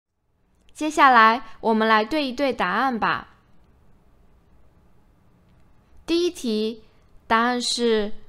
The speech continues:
y 等于二分之三x加一。第二题，答案是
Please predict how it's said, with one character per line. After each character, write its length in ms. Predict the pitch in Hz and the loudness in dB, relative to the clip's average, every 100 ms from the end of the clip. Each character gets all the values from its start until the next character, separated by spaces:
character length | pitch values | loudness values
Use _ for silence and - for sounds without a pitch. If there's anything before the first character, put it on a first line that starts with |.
| - | -6
y 380 | 226 220 233 294 - | 0 2 2 -2 -6
等 200 | 202 180 | -4 -4
于 380 | 175 190 220 240 - - - - | -4 -6 -6 -6 -6 -6 -8 -4
二 180 | 311 277 | 0 0
分 300 | 294 302 294 | 0 -4 -2
之 180 | 294 | -4
三 340 | 302 - 294 285 | -6 -2 0 0
x 480 | 294 294 - 196 175 | -2 -6 -10 -8 -8
加 360 | - 240 240 240 | -2 -2 -2 -4
一。 300 | 262 262 262 - - - _ _ _ _ _ _ _ _ - _ _ - - - _ _ _ - - _ _ _ - - _ | -8 -8 -10 -16 -20 -20 _ _ _ _ _ _ _ _ -20 _ _ -20 -20 -20 _ _ _ -20 -20 _ _ _ -20 -20 _
第 100 | 339 | 0
二 200 | 349 311 | 2 2
题， 520 | 240 226 208 214 220 - - - | 0 -4 -2 -2 -6 -16 -20 -18
答 140 | - 226 | -2 0
案 200 | 226 226 | 0 -2
是 460 | - 226 208 202 | -6 -2 0 0